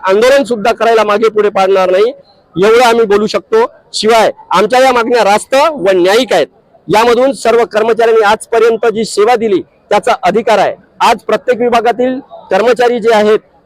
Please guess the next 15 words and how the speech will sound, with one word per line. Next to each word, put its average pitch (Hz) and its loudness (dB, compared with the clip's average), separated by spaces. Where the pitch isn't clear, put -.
ते 466 2
शासन 202 -2
सेवेत 240 2
समायोजित 240 0
झालेले 233 0
आहेत, 151 -2
जे 427 2
की 277 -4
फक्त - -6
व 226 2
दिवसातून 240 0
आठ 233 0
तास 277 -2
काम 240 -2
करतात 220 -2